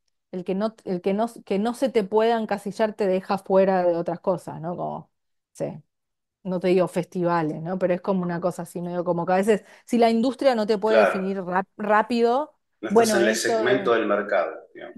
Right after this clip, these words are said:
Speaker 1: Claro, exactamente. Y ahí, bueno, viste, es una cosa que hay que medio negociar con uno mismo, ¿no? De decir, bueno, sigo igual siendo, trato de hacerlo más auténtica que, que me sale y puedo, o bueno, o empiezo a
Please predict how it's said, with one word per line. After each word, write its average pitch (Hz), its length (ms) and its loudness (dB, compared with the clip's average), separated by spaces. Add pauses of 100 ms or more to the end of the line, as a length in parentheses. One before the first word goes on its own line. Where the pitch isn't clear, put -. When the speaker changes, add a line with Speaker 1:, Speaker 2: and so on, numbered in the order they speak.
(100)
Speaker 1:
Claro, 202 420 0
exactamente. 226 840 -4
Y 196 80 0
ahí, 302 560 2
bueno, 233 360 2
viste, 185 440 -4
es - 200 -8
una 175 760 -8
cosa 175 260 -6
que 165 60 -2
hay 160 120 -4
que 165 120 -6
medio 170 220 -4
negociar 170 440 -4
con 165 180 -6
uno 170 180 -6
mismo, 175 440 -4
¿no? 160 160 -6
De 156 180 -6
decir, 170 260 -10
bueno, 160 380 -8 (360)
sigo 202 320 0
igual 185 280 4
siendo, 185 640 -2
trato 185 280 -2
de 175 60 2
hacerlo 185 220 -4
más 185 160 -4
auténtica 196 760 0
que, 180 340 2
que 175 100 -4
me 175 120 -6
sale 220 400 2
y 202 60 2
puedo, 240 580 0
o 185 140 0
bueno, 202 460 0
o 180 140 -4
empiezo 190 680 -2
a 180 260 -6